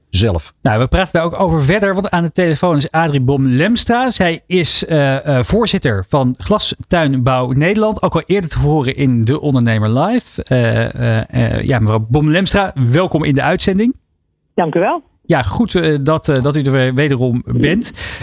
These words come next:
Speaker 2: Eh, de vorige keer in de uitzending spraken we ook al over natuurlijk de energie, eh, over de energieprijzen. Zeker ook in de glastuinbouw. Nu lijkt het kabinet dus, eh,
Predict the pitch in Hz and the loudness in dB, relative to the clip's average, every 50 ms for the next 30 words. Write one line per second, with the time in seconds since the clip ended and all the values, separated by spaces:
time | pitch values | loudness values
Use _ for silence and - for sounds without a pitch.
0 | - - - 165 165 160 156 151 160 226 208 - - 208 185 175 - - 170 160 | -10 -2 0 0 0 2 2 2 0 0 0 0 0 0 0 0 0 0 0 0
1 | 165 156 160 156 - 147 135 - - - 160 156 - 143 139 - - 175 190 - | 2 2 0 0 0 0 0 0 0 0 0 0 0 -2 -4 0 0 -2 0 0
2 | 202 208 - 180 180 147 175 160 185 - - 156 - 165 156 160 - - 185 185 | -2 -2 0 -2 -2 0 0 -2 -2 -2 -2 -2 -2 0 0 0 0 0 -2 -2
3 | - - - 156 147 147 147 139 127 151 139 131 156 - 151 147 - - 165 156 | -2 -2 -2 0 0 0 0 -2 -2 -2 -2 -2 -2 -2 0 -2 0 0 -2 -4
4 | _ - 160 160 156 151 156 135 127 143 139 147 - - 123 - 151 139 - 139 | _ 0 0 0 2 0 0 0 0 0 0 0 -2 -2 -2 -2 -2 0 0 -2
5 | 127 - 123 127 113 107 101 - - - 160 180 - - - - 185 160 156 156 | -2 -2 -2 -2 -2 -2 -2 -2 -2 0 0 0 0 -2 -4 -2 0 0 0 0
6 | 143 156 151 156 165 151 143 143 139 139 143 147 - - - - - - - - | 0 0 0 0 0 0 0 0 2 0 0 -2 -4 -8 -16 -18 -20 -20 -20 -8
7 | - - 131 - - - 131 131 139 131 - - - 127 123 101 - - - 117 | -4 -4 -2 0 0 0 2 2 0 0 -2 -2 -2 -2 0 0 -2 -4 -6 -6
8 | 127 127 120 113 110 | -6 -4 -4 -4 -4